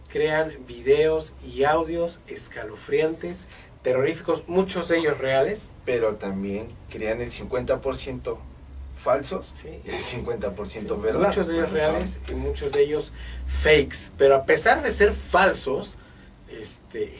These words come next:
Speaker 1: generan un miedo y un terror
Speaker 2: Ah, sí, claro.
Speaker 1: total, que lo vamos, lo vamos a ver. Vamos a hablar hoy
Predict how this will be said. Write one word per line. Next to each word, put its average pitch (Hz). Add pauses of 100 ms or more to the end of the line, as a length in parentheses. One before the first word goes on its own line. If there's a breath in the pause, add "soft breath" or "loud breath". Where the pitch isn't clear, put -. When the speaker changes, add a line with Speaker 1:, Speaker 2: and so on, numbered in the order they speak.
(140)
Speaker 1:
generan 147
un 143
miedo 143
y 131
un 131
terror 120 (120)
Speaker 2:
Ah, -
sí, 104 (120)
claro. -
Speaker 1:
total, 127
que 135
lo 131
vamos, 185
lo 131
vamos 147
a 120
ver. 120 (320 loud breath)
Vamos 254
a 208
hablar 214
hoy 214